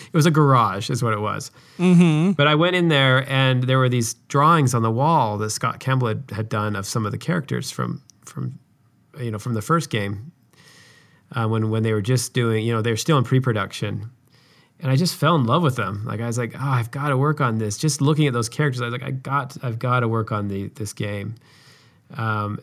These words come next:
Speaker 1: and, and every time one of his characters comes in, you know, I, I just, it's, it's that same feeling. I'm always, I get excited to, to, to animate the character.
Speaker 2: Mm-hmm.
Speaker 1: Um, so yeah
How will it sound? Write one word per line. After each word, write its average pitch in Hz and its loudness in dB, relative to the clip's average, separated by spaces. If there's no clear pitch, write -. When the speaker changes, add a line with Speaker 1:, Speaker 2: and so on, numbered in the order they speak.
Speaker 1:
and, 107 -6
and 135 -2
every 165 4
time 147 4
one 135 4
of 123 4
his 117 2
characters 113 0
comes 104 -4
in, 107 -2
you 107 -4
know, 101 -4
I, 98 -6
I 104 -4
just, - -10
it's, - -10
it's 107 -12
that 95 -8
same 101 -4
feeling. 101 -8
I'm 113 0
always, 110 0
I 117 -2
get 120 2
excited 104 -4
to, 101 -8
to, - -12
to - -12
animate 95 -8
the 98 -10
character. 104 -10
Speaker 2:
Mm-hmm. 131 0
Speaker 1:
Um, 95 -6
so - -6
yeah 104 -4